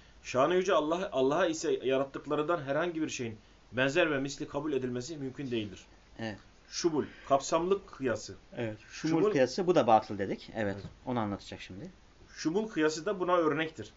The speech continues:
Speaker 2: Hı.
Speaker 1: Bu da mantıkçılar tarafından külli olan bir şeyi, cüz'i olan bir şeye delil göstermektir.
Speaker 2: Evet, bunu mantıkçılar daha çok kullanır. Evet.
Speaker 1: Bu da cüz'i olanın başkaları ile birlikte, birlikte bu külli olanın kapsamı içerisinde olması suretiyle yapılır.
Speaker 2: Evet, Allah hangi cüzle girecek bir kapsamın altına?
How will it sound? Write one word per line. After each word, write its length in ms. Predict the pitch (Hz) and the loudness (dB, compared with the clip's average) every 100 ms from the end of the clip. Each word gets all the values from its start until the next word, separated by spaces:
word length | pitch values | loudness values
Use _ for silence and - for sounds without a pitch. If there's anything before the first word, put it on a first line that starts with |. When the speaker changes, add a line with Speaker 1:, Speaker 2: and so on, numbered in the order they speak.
| - | -12
Speaker 2:
Hı. 60 | 107 92 - - - | -10 -10 -18 -20 -6
Speaker 1:
Bu 160 | 156 190 | 0 4
da 120 | 190 | 4
mantıkçılar 720 | 156 143 143 151 - 143 180 - - - - | 4 2 0 -8 -2 0 0 -2 -20 -20 -4
tarafından 540 | 131 135 131 160 185 | 0 0 0 -4 -4
külli 340 | 185 156 156 185 | -6 -8 0 2
olan 280 | 156 139 131 | 4 0 0
bir 60 | |
şeyi, 380 | 156 - 135 175 - - - | -2 -2 -2 -2 -8 -20 -12
cüz'i 300 | 127 139 165 | -8 -4 2
olan 280 | 180 156 143 | 2 2 2
bir 80 | 175 | 0
şeye 280 | - 170 180 | 2 -2 0
delil 200 | 160 165 | 0 0
göstermektir. 500 | 151 - 143 123 101 | -2 -2 -4 -4 -4
Speaker 2:
Evet, 100 | 120 | -2
bunu 120 | 151 | 2
mantıkçılar 540 | 156 131 - 139 131 | 2 0 -2 -2 0
daha 140 | 104 101 | -2 -4
çok 220 | 95 - | -8 -10
kullanır. 340 | 95 92 90 - - | -12 -12 -14 -16 -14
Evet. 140 | 180 - - | -14 -16 -4
Speaker 1:
Bu 120 | 139 | 2
da 160 | 202 165 | 2 2
cüz'i 300 | 151 156 202 | -2 -2 0
olanın 400 | 165 147 165 220 - - - | 2 2 0 -4 -12 -20 -4
başkaları 460 | 123 - 165 180 180 | -2 -2 0 2 2
ile 220 | 156 127 | 0 -2
birlikte, 400 | 139 156 180 175 - - | -2 -4 0 0 -2 -10
birlikte 500 | 131 139 151 - 190 | -2 -2 0 -2 -2
bu 120 | 170 | -4
külli 300 | - 160 180 | -8 -4 2
olanın 280 | 165 156 135 | 4 4 2
kapsamı 420 | 131 143 - 175 | 0 -2 0 -4
içerisinde 380 | 165 147 131 165 | -2 -4 -4 -2
olması 380 | 139 143 160 165 | 0 0 0 -4
suretiyle 500 | - 139 135 175 156 | -6 -4 -2 0 0
yapılır. 320 | 123 - 101 - | -2 -4 -10 -2
Speaker 2:
Evet, 240 | 120 104 | -2 0
Allah 280 | 123 139 139 | 0 2 2
hangi 260 | 180 165 120 | 2 -2 -6
cüzle 220 | 123 120 | -6 -6
girecek 380 | 113 104 110 110 | -6 -6 -8 -8
bir 60 | |
kapsamın 400 | - 104 - 98 | -8 -8 -8 -8
altına? 340 | 95 92 - | -8 -10 -12